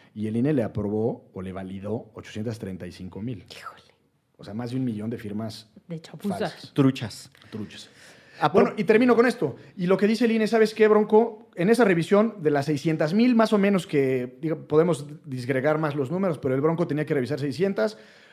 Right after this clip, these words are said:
Speaker 1: pudo revisar la mitad, y de esa mitad, más o menos el ocho por ciento estaban mal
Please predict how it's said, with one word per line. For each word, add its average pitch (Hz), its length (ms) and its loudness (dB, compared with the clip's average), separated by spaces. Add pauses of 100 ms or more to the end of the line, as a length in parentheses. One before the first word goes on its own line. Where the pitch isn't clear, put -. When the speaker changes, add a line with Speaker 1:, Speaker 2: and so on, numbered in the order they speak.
(200)
Speaker 1:
pudo 180 240 4
revisar 156 400 2
la 147 80 -2
mitad, 190 500 -2
y 156 80 -6
de 185 100 2
esa 220 160 2
mitad, 196 460 0 (340)
más 190 300 2
o 190 40 0
menos 214 400 4
el 165 120 2
ocho 185 240 0
por 151 160 -2
ciento 170 540 -2
estaban 165 480 -2
mal 175 480 0